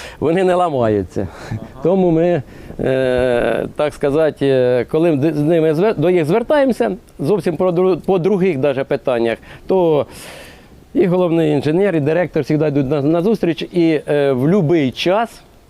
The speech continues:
в любий час вони надають посильну допомогу в переобладнанні чи там, е, в якихось, е, щ-, додаткових якихось опціях, які ми хочемо запровадити, то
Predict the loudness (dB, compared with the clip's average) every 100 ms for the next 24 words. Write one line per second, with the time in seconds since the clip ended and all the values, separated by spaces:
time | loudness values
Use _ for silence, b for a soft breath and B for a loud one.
0 | _ -20 _ -20 -12 -2 2 2 2 0
1 | -2 -6 -6 -10 B B -2 2 0 -2
2 | B -4 -2 0 2 0 0 B B B
3 | -4 0 2 2 2 0 0 0 0 0
4 | 0 2 2 2 0 0 0 0 0 0
5 | 0 0 2 0 0 2 2 2 2 0
6 | -2 -2 2 4 4 2 2 2 2 0
7 | 0 0 2 0 -2 0 2 2 0 -2
8 | 0 0 0 0 0 0 2 0 0 0
9 | 0 0 -2 2 0 0 0 0 2 2
10 | 0 -4 B B 0 2 2